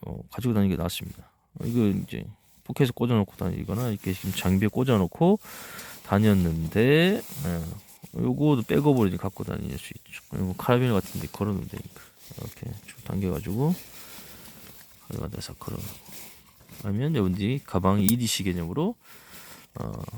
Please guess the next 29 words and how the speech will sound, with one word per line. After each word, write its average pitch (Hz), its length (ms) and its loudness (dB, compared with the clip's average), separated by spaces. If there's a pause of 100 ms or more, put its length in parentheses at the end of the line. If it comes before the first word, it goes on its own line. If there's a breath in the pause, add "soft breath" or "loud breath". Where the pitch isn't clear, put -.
(140)
출퇴근할 107 380 0
때 101 140 -2
넣고 104 340 0
다니도 95 200 2
괜찮아요. 90 560 -2
그리고 - 160 0
충전도 143 280 4
쉽죠. - 420 -2 (580 soft breath)
내장되어 123 720 8
있는 110 280 6
배터리 98 420 2
육백팔십 113 480 -4
밀리, 101 400 4 (600 loud breath)
어, 52 600 -4
암페어 101 480 -2
같은데, 101 500 -4 (960 loud breath)
하여튼 - 300 -4
뭐, - 120 -4
그 101 120 2
정도인데 104 840 4
교체는 147 380 4
불가능합니다. 95 520 2
얘 113 60 6
같은 135 240 4
게 127 80 4
교체가 107 380 4
가능해요. 90 520 4 (100)
전용 110 340 2
패치의, 123 720 2